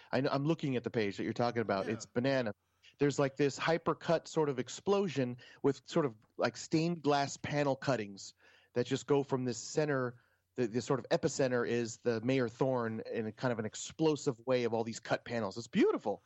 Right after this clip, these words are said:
Speaker 2: Yeah,
Speaker 1: It's
Speaker 2: and
Speaker 1: really
Speaker 2: it's,
Speaker 1: well
Speaker 2: it,
Speaker 1: done.
Speaker 2: it really, it's, it's done well, man. And the thing is, like, you see her in one panel, like you said, she's the plant-looking thing, right? Then all of a sudden, she's human as a mayor. So,
Speaker 1: Yes.
Speaker 2: um, I've come to find out in ep-, in,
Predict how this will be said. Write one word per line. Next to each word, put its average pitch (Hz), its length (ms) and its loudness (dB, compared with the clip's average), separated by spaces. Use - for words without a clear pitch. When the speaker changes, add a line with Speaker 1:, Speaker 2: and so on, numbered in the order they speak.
Speaker 2:
Yeah, 233 80 -10
Speaker 1:
It's 214 60 -6
Speaker 2:
and 196 80 -2
Speaker 1:
really 285 140 2
Speaker 2:
it's, 190 40 0
Speaker 1:
well 170 120 4
Speaker 2:
it, 180 40 -2
Speaker 1:
done. 214 220 0
Speaker 2:
it 196 100 -6
really, 240 220 -4
it's, 151 100 -12
it's 165 180 -10
done 170 300 -4
well, 190 300 -2
man. 139 240 -4
And 160 120 -8
the 151 40 -20
thing 220 220 -8
is, 202 140 -8
like, 151 260 -12
you 175 100 -6
see 247 260 -6
her 202 240 -2
in 160 440 -6
one 190 240 -6
panel, 131 560 0
like 120 180 -10
you 127 80 -12
said, 123 320 -8
she's 143 380 -10
the 123 360 -8
plant-looking 131 540 -6
thing, 120 340 -4
right? 120 220 -6
Then 135 160 -6
all 139 140 -4
of 131 40 -8
a - 40 -16
sudden, 156 180 -6
she's 135 200 -6
human 143 420 -2
as 120 240 -8
a 135 40 -6
mayor. 147 440 -6
So, - 140 -6
Speaker 1:
Yes. 180 420 -6
Speaker 2:
um, 160 400 -8
I've 165 120 -16
come 262 160 -6
to 226 40 -8
find 196 280 -4
out 180 160 -6
in 143 160 -10
ep-, 147 260 -12
in, 135 160 -12